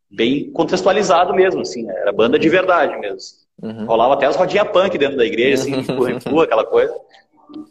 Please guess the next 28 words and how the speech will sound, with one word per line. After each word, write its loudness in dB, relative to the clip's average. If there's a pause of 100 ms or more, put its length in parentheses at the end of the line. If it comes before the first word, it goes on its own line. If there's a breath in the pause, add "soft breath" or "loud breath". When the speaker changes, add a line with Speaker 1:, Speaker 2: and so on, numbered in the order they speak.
(220)
Speaker 1:
Porque -2
é, 4
é 4
isso 0
aí 2
que -4
acontece -2
no -12
show -12
de -14
rock, 0
entendeu? -20 (340)
Speaker 2:
Uhum. -8 (180)
Speaker 1:
E 2
aí, 2
ah, 4 (1400 loud breath)
e 2
a 2
gente 0
usava 4
esse 2
evento 0
como 0
uma 0
isca, 0
entendeu? -2
Pra, 2
pra 2